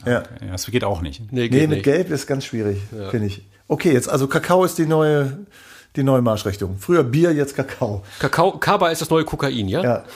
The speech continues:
Speaker 1: Ich glaube, ich mache uns mal einen Kakao. Jetzt.
Speaker 3: Ja, das ist eine gute Idee.
Speaker 1: Ja.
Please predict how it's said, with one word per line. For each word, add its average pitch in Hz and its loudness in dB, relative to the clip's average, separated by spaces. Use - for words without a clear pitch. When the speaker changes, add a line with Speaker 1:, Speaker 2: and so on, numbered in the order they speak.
Speaker 1:
Ich 113 -4
glaube, 156 2
ich 135 -2
mache 143 0
uns 110 -2
mal 117 0
einen 113 -6
Kakao. 92 -6
Jetzt. - -6
Speaker 3:
Ja, 113 -2
das 123 0
ist - -4
eine 131 4
gute 117 -4
Idee. 92 -6
Speaker 1:
Ja. 92 -2